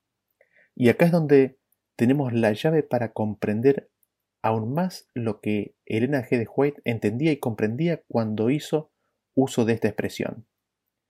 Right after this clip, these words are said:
Los salvos, cuando reciban esta vida, la vida eterna, no van a recibir al mismo tiempo una vida infinita para atrás en el pasado.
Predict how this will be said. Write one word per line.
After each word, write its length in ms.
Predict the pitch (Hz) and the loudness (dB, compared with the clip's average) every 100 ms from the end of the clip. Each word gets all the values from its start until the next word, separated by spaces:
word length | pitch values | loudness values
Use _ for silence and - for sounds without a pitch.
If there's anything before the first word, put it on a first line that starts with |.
| _ _ _ - | _ _ _ -2
Los 260 | 107 95 | 0 0
salvos, 680 | - 175 131 104 120 - - _ _ _ - | 4 4 4 2 -2 -4 -20 _ _ _ 0
cuando 300 | 110 104 101 | 2 2 0
reciban 420 | 92 135 123 113 | -2 0 2 2
esta 260 | 113 104 | 0 -2
vida, 540 | 101 123 104 107 120 120 | 0 0 0 -2 -4 -6
la 240 | 110 95 92 | -4 -2 -2
vida 220 | 104 101 | -2 -2
eterna, 600 | - 127 107 98 107 - _ _ _ _ - | 0 0 0 -4 -8 -12 _ _ _ _ -6
no 240 | 127 147 | 0 4
van 180 | 214 202 | 4 4
a 80 | 151 | 4
recibir 480 | 123 - 110 120 117 | 0 -2 0 2 2
al 120 | 104 | 2
mismo 360 | 127 117 110 | -2 -2 -4
tiempo 520 | - 120 120 120 113 - | -2 -2 -2 -2 -2 0
una 260 | 123 117 107 | 0 0 0
vida 280 | 127 123 | 0 2
infinita 680 | 107 98 - 107 120 117 104 | 0 -2 -4 -2 0 0 0
para 240 | 101 95 92 | 0 0 -2
atrás 400 | - 113 - 107 | -2 -2 -2 -4
en 100 | 101 | -4
el 140 | 95 | -4
pasado. 600 | 101 92 95 - - | -4 -6 -6 -8 -10